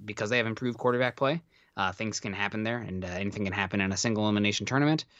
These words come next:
Um, but yeah, I, uh, I don't know. I don't trust 'em. I don't trust the depth for sure.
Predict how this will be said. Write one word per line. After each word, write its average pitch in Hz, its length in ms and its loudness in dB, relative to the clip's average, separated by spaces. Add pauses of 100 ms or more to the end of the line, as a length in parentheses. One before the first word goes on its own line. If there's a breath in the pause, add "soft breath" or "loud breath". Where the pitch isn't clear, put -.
(400 soft breath)
Um, 107 280 2
but 101 560 -2 (440)
yeah, 151 420 0
I, 165 280 0
uh, 165 260 2 (1120 loud breath)
I 107 80 0
don't 120 100 0
know. 101 60 0
I 120 80 2
don't 131 100 -2
trust 127 260 -6
'em. 95 160 -12 (100)
I 123 120 -4
don't 131 100 -4
trust 131 200 -8
the 120 80 -8
depth 101 240 -10
for 101 120 -12
sure. - 280 -12